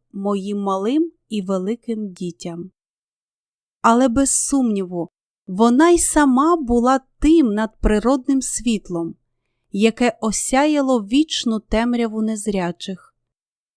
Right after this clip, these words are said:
і стала духовним поводирем для сліпців духовних. Бувають у житті деяких людей великі катастрофи,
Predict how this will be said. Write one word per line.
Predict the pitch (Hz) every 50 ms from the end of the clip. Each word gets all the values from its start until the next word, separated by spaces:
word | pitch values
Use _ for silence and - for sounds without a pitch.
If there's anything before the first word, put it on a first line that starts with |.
| _ _
і | - 220 226
стала | - - - - - 220 226 233 233 226
духовним | 196 202 214 - - - 240 226 220 220 220 214 202
поводирем | - 220 208 196 202 208 185 180 202 196 208 240 277 294 285 - _ -
для | 180 175 202 208 220 208
сліпців | - - - 220 226 226 - - - - - 277 285 262
духовних. | 240 220 202 233 220 - - 240 220 196 180 - 180 170 175 175 _ _ _ _ _ _ _ _ _ _ _ _ _ _ _ _ _ _ _ _ _ _ _ _ _ _ _ _ _ _ _ _
Бувають | 196 175 196 220 214 196 247 294 349 359 330 285 240 - - -
у | - 226 208
житті | 208 - 226 220 - _ _ - - 320 302
деяких | 247 196 226 262 285 285 277 254 - - 254 220 - -
людей | 214 214 220 196 185 254 277 302 302 262
великі | 220 214 208 202 214 254 254 - 247 226
катастрофи, | - 233 226 - 226 220 - - - 196 180 175 170 - - - - 190